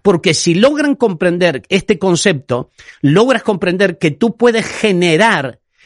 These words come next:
elementos probabilísticos hacia la buena suerte. Entonces, eh, una por-, una cosa importante, voy a, lo, y lo voy a leer porque lo puse aquí en cuatro puntos,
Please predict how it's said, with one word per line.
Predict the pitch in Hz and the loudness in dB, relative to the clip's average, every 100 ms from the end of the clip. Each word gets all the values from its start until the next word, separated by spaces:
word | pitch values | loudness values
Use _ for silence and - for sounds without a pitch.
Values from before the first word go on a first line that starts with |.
| _ | _
elementos | 208 190 185 196 247 208 143 147 147 - - | 0 2 0 2 2 0 0 -2 -2 -6 0
probabilísticos | 185 170 151 165 190 233 - 185 147 - 165 196 - _ _ _ - | 2 2 0 0 0 -2 -2 -2 -2 -2 -2 -2 -10 _ _ _ -4
hacia | 202 202 | -2 0
la | 170 | 0
buena | 151 190 160 | 0 -2 0
suerte. | 233 180 120 90 _ _ _ _ _ _ _ - - | 0 0 -4 -16 _ _ _ _ _ _ _ -20 -6
Entonces, | - 214 170 151 - - | 0 2 2 -2 -4 -20
eh, | - 226 | -4 -2
una | 208 202 277 214 | 0 2 2 2
por-, | 226 226 | 0 0
una | 196 214 | 0 0
cosa | 220 - | -2 0
importante, | 202 165 156 240 240 - - | 0 0 0 0 0 -2 -6
voy | 127 135 185 202 | -4 0 2 2
a, | 131 | 0
lo, | 131 131 | 0 2
y | 131 | 2
lo | 127 | 2
voy | 151 | 4
a | 208 | 2
leer | 170 175 | 2 -2
porque | 147 123 | -2 -4
lo | 98 | 0
puse | 156 - | -2 0
aquí | 107 147 | -2 0
en | 131 95 | -2 0
cuatro | 185 165 120 | -2 0 -2
puntos, | 123 120 202 | -2 0 -2